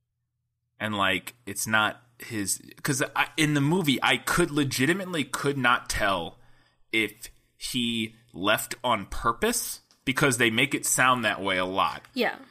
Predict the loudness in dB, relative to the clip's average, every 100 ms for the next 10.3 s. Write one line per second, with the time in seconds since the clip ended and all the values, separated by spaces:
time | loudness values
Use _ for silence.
0 | _ -2 0 0 -2 0 2 4 2 2
1 | 0 2 0 -2 -2 -2 -4 -2 0 0
2 | -2 -4 -2 -2 -2 -4 0 0 0 0
3 | 0 0 -2 0 -2 -4 -8 -2 -2 -2
4 | -4 -2 -2 0 0 0 -4 -6 -6 -4
5 | -4 -4 -6 -14 -8 -6 -4 -6 -6 -2
6 | -2 0 0 0 -2 -2 0 0 0 -4
7 | -2 -2 -2 -4 0 2 2 2 -2 -6
8 | -4 -2 -4 -4 -2 -2 -2 -6 -4 -6
9 | -6 -4 -2 -2 -10 -10 -6 -4 -4 -6
10 | -10 -8 -10